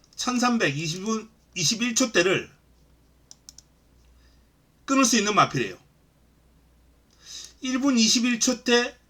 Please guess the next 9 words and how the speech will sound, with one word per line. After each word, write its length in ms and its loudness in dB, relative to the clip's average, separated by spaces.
천삼백을 640 0
끊는다? 580 -2
그러면 440 2
천이백을 540 2
뛸 180 -2
때 180 -2
이 80 -8
정도 280 0
타임이면 640 0